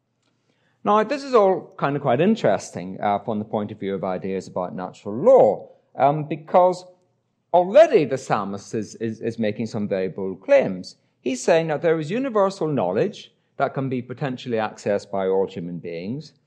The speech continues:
He's saying that this knowledge is normative for all human beings. He's thirdly saying that this knowledge is rooted in objective reality,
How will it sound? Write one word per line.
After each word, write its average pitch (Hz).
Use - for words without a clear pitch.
He's 165
saying 202
that 156
this 262
knowledge 143
is 104
normative 135
for 117
all 147
human 101
beings. 107
He's 175
thirdly 247
saying 170
that 143
this 156
knowledge 117
is 117
rooted 151
in 120
objective 139
reality, 151